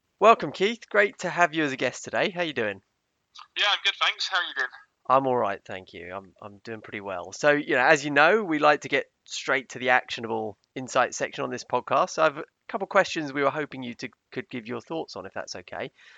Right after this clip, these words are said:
Speaker 1: Um, so the first question we have for you, Keith, is that handling over three billion pounds of insurance premiums each year across a wide range of specialist product lines probably gives Towergate some unique insight into how the industry is reacting to our,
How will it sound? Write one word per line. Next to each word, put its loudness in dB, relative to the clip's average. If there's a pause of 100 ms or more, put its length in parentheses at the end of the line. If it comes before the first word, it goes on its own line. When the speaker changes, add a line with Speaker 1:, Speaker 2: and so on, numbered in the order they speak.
(320)
Speaker 1:
Um, 6
so 4
the 0
first 4
question 2
we 0
have 4
for -2
you, -4
Keith, -4
is 0
that 2
handling 2
over 4
three -4
billion 0
pounds -2
of -8
insurance -6
premiums -12
each -16
year -4 (500)
across -4
a -4
wide 6
range 0
of -10
specialist -8
product -2
lines -6
probably -6
gives -6
Towergate -4
some -10 (340)
unique -6
insight -4
into -18
how -2
the -6
industry -10
is -12
reacting -4
to -6
our, 0